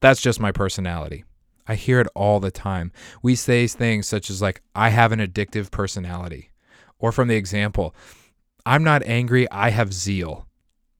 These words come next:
Or, "I'm a type eight on the Enneagram," or, "On the Myers-Briggs, I'm an E S T J," or, "I'm a high D on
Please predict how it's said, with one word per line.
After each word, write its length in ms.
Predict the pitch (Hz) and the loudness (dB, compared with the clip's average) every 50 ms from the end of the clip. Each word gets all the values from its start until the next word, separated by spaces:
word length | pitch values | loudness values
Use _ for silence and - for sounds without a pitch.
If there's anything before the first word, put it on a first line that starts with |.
| _ _ _ _ _ _ _ _ _ - | _ _ _ _ _ _ _ _ _ 0
Or, 240 | 117 117 117 113 - - | 4 6 6 6 4 2
"I'm 160 | 123 131 131 | 2 2 2
a 60 | 120 | 2
type 420 | - - - 123 123 - - - - - _ - | 0 2 2 2 2 2 0 -6 -8 -8 _ -2
eight 240 | 120 123 117 98 - | 0 0 0 0 -4
on 140 | - 107 113 | -4 -4 -2
the 140 | 110 - - | -2 -2 -2
Enneagram," 640 | 117 117 117 110 104 95 95 101 98 98 95 95 101 | -2 0 2 2 2 2 2 0 0 0 0 0 2
or, 260 | 104 110 - - - | 4 4 4 4 2
"On 140 | 117 123 123 | 0 0 0
the 80 | 120 | 2
Myers-Briggs, 800 | 117 120 123 123 120 120 110 - - 113 113 113 110 107 98 - | 4 4 6 6 6 4 2 0 0 2 4 4 2 2 0 0
I'm 100 | 107 104 | 0 0
an 160 | 101 98 98 - - | 0 -2 -2 -2 0
E 160 | 120 123 120 | 0 2 2
S 160 | 120 113 - | 2 0 -2
T 220 | - - 123 117 | -2 -2 -2 -2
J," 500 | 104 101 104 110 110 107 104 101 101 101 | -2 0 2 2 4 4 4 2 0 0
or, 320 | 85 98 107 110 107 101 90 - - - - - - - | -2 0 0 2 2 0 -2 -4 -12 -20 -20 -18 -8 -4
"I'm 140 | 117 120 | 0 2
a 80 | 120 113 | 2 2
high 380 | 104 98 113 139 135 135 131 127 | 2 2 4 4 6 6 4 2
D 520 | 117 107 98 117 117 117 117 113 113 104 | 0 -2 -2 0 0 2 2 2 0 0
on 560 | - - 104 113 117 113 110 113 110 110 110 | -2 -2 0 2 2 2 2 0 -2 -4 -6